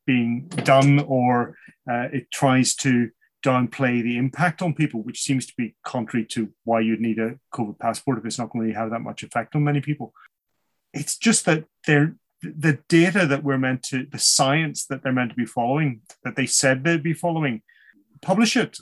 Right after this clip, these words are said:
And I don't accept that we wouldn't understand the data, because surely journalists would at least be able to have the time and effort to actually look at that data and se-, and ask serious questions. But again,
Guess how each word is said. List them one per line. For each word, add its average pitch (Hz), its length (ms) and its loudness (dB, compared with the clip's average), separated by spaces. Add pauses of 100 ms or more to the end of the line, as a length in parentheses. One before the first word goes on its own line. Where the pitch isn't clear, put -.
And 170 140 4
I 165 140 8
don't 214 380 0
accept 131 500 -4 (160)
that 135 180 -2 (460)
we 143 280 4
wouldn't 131 460 2 (100)
understand 123 1000 -2 (340)
the 135 80 -2
data, 151 380 0
because 156 240 -2
surely 220 420 -2
journalists 180 580 -6
would 190 120 -8
at 180 100 -10
least 180 320 -4 (240)
be 139 160 6
able 139 180 2
to 131 120 -4
have 123 280 -2
the 131 100 -2
time 123 460 0
and 123 140 -4
effort 120 360 -2 (380)
to 147 200 -2
actually 135 500 0
look 131 260 -2
at 143 100 -2
that 120 260 -2
data 123 420 -4
and 131 200 -4
se-, - 300 -4
and 135 300 -2
ask 131 400 -2
serious 131 480 0
questions. 156 580 -2 (420)
But 160 120 4
again, 175 640 0